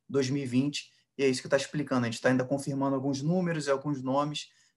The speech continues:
pra poder publicar melhor e, e explicar tudo certinho pro, pro nosso leitor. Mas esse é um déficit que, que é grande, já seria grande sem, sem essa provisão de contingências, como o balanço diz,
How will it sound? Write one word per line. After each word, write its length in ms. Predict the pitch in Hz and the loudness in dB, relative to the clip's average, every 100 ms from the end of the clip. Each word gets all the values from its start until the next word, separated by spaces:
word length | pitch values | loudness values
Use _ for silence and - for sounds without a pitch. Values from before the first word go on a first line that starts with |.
| _ | _
pra 140 | 131 | -2
poder 240 | 131 131 139 | 0 0 0
publicar 480 | 151 143 131 135 135 | -2 -2 0 2 2
melhor 400 | 127 117 127 127 | 2 4 4 4
e, 260 | 123 117 | 0 -4
e 60 | 131 | -6
explicar 500 | 127 - 127 131 127 | -8 -4 -2 0 -2
tudo 180 | - 127 | -4 -4
certinho 460 | 135 127 131 127 | -2 -2 0 0
pro, 360 | 123 123 113 107 | 0 -6 -6 -8
pro 120 | - 120 | -8 -4
nosso 260 | 120 - | -4 -4
leitor. 480 | 120 117 - 131 139 _ _ _ _ | -6 -6 -2 -2 -4 _ _ _ _
Mas 440 | 127 127 123 117 - | 2 4 4 0 0
esse 220 | 143 175 | 2 4
é 20 | |
um 100 | 160 | 4
déficit 460 | 147 147 151 127 - | 6 4 2 -8 -4
que, 280 | 151 131 120 | 0 0 0
que 140 | 147 | 0
é 120 | 143 | 0
grande, 520 | 131 131 143 165 185 - _ _ - | 2 4 4 2 0 -8 _ _ 0
já 160 | 139 | 2
seria 360 | 147 160 165 196 | 4 2 4 4
grande 400 | 151 147 143 123 | 4 2 2 -2
sem, 500 | - 175 165 127 120 - | -2 0 2 0 -2 -8
sem 380 | - 170 160 | -2 0 2
essa 320 | 143 143 127 113 | 2 2 0 0
provisão 640 | - 143 135 120 131 135 | -2 0 0 2 2 0
de 100 | 120 | 0
contingências, 840 | 127 120 - 120 117 160 165 135 | -4 -4 -4 -4 0 0 0 -6
como 160 | 139 127 | -4 2
o 60 | |
balanço 420 | 127 123 123 123 | 4 4 2 -2
diz, 380 | 127 123 151 - | -4 -4 -4 -6